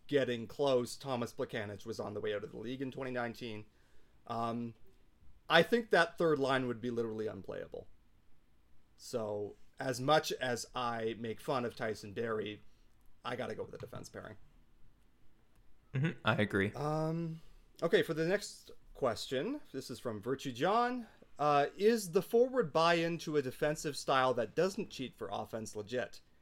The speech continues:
Speaker 1: Is it a product of goaltending or compensating for the losses at D? Have we seen it before like this? I feel like we haven't.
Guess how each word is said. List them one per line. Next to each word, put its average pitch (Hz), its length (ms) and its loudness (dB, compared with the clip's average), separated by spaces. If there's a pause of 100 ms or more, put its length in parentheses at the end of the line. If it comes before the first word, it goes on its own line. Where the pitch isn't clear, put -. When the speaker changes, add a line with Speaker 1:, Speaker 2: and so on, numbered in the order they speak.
(220)
Speaker 1:
Is 143 160 0
it 156 80 4
a 160 40 8
product 175 400 4
of 147 140 -2
goaltending 180 600 2
or 135 120 0
compensating 131 600 -2
for 123 80 -12
the 117 60 -6
losses 107 440 -4
at - 160 -10
D? - 280 -16 (280)
Have 131 180 -4
we 147 100 0
seen 180 200 0
it 160 100 -4
before 180 320 0
like 202 240 2
this? - 400 0
I - 80 -8
feel - 160 -12
like - 140 -14
we 107 80 -10
haven't. 165 360 0